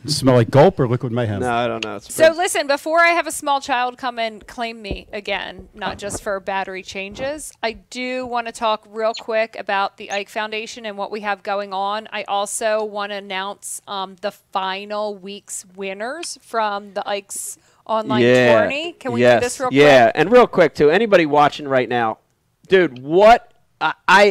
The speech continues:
Speaker 2: in a million years, with everything going on, with this quarantine going on and people are scared and nervous, and I would have never imagined five hundred and eighty, what was the final number?
Speaker 3: It was, like, five eighty, I think.
Speaker 2: Five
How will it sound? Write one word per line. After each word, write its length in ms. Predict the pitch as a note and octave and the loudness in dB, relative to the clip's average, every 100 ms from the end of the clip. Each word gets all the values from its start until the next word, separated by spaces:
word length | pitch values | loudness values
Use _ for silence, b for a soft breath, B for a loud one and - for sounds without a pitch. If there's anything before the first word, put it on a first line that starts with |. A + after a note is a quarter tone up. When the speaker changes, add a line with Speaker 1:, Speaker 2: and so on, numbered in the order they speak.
| - | 2
Speaker 2:
in 100 | E3+ | -2
a 60 | E3+ | -2
million 560 | E3 F#3 A#3 B3 A#3+ | -6 4 4 6 2
years, 520 | G#3+ D#3 A#2+ A2+ - _ | 4 4 4 -4 -16 _
with 160 | C#3 C3 | -4 2
everything 480 | D#3+ G#3 A3+ A#3 A3+ | 2 2 2 0 4
going 240 | A3 G3+ | 2 2
on, 280 | D3+ G#2+ A#2 _ _ _ _ _ | 0 -4 -10 _ _ _ _ _
with 160 | - C3 | -6 -4
this 160 | A2 - | -4 -6
quarantine 560 | E3 F3 F3 F3 E3+ | 0 2 2 -2 -4
going 280 | D#3+ D#3+ D#3 | 2 2 4
on 180 | D3+ D3+ | 2 2
and 80 | C#3 | -2
people 300 | D3 D3 C#3 | -6 -6 -6
are 60 | C3+ | -8
scared 500 | - - D3 D3 C#3 | -8 -2 2 2 0
and 120 | C3 | -2
nervous, 500 | C3+ C#3 C#3 C3+ - | -2 0 2 0 -2
and 240 | - A#2 - _ _ _ _ _ _ _ _ | -6 -6 -18 _ _ _ _ _ _ _ _
I 120 | D#3+ | 4
would 180 | G3+ G#3 | 8 6
have 120 | E3+ | 6
never 480 | D#3 E3 G3 G3+ G#3 | 2 4 4 6 6
imagined 760 | F#3 E3+ F3 E3 C#3+ A#2 A2 _ _ _ | 4 4 4 4 0 -10 -10 _ _ _
five 480 | - - D#3 F3 E3 | -2 4 4 4 2
hundred 300 | E3 D#3+ D#3+ | 0 -2 -6
and 140 | D3 | -6
eighty, 580 | C#3+ D3 D#3 D#3 D3+ C#3+ - | -4 -2 0 0 -2 -6 -6
what 140 | D#3 | -4
was 100 | D#3 | -2
the 80 | D#3+ | -4
final 300 | D3+ E3 D#3+ | -2 0 0
number? 380 | E3 E3 E3+ E3+ A3+ | -2 -4 -4 -6 -12
Speaker 3:
It 60 | |
was, 100 | A3 | -16
like, 120 | G#3 | -18
five 320 | _ G#3 G3+ G#3 | _ -8 -8 -8
eighty, 320 | F#3+ B3+ B3 | -10 -10 -12
I 60 | F#3+ | -14
think. 40 | |
Speaker 2:
Five 420 | - F3+ G3+ F#3+ | 4 8 8 6